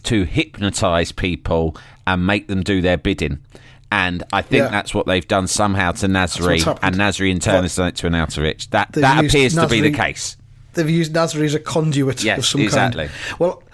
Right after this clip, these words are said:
Speaker 2: would you like me to read out a tweet that West Ham United tweeted one minute after this recording began?
Speaker 1: Yes.
Speaker 2: "In response to the statement from the brother and agent of Marko Arnautovic this afternoon, the club has issued the following,"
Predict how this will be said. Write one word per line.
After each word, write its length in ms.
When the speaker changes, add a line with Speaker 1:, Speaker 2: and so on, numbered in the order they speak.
Speaker 2:
would 160
you 80
like 140
me 80
to 120
read 220
out 120
a 40
tweet 420
that 120
West 260
Ham 160
United 440
tweeted 440
one 320
minute 280
after 240
this 200
recording 400
began? 240
Speaker 1:
Yes. 300
Speaker 2:
"In 180
response 540
to 80
the 80
statement 520
from 180
the 60
brother 300
and 220
agent 400
of 120
Marko 440
Arnautovic 520
this 180
afternoon, 480
the 80
club 340
has 120
issued 300
the 60
following," 540